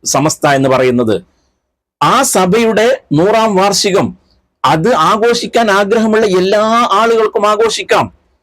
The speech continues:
അതാണ് അതിന്റെ ശരി. പക്ഷേ ബഹുമാനപ്പെട്ട സയ്യിദ് മുത്തുക്കോയ തങ്ങൾ എന്തുകൊണ്ടാണ് അങ്ങനെ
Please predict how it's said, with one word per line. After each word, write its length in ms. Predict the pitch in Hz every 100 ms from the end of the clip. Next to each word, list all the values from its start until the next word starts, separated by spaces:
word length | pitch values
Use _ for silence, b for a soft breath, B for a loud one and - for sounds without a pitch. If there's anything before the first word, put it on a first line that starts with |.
| _ _ _ 156
അതാണ് 400 | 170 180 208 240
അതിന്റെ 260 | 226 233
ശരി. 380 | 233 175 180 202 101 _ _ _ _ _ _ 160
പക്ഷേ 240 | 160 220 135 - _ _ -
ബഹുമാനപ്പെട്ട 500 | 151 226 233 233 -
സയ്യിദ് 320 | 185 196 214
മുത്തുക്കോയ 440 | 160 - 208 233 240
തങ്ങൾ 260 | 208 208
എന്തുകൊണ്ടാണ് 600 | 185 202 233 208 190 185
അങ്ങനെ 280 | 160 180 202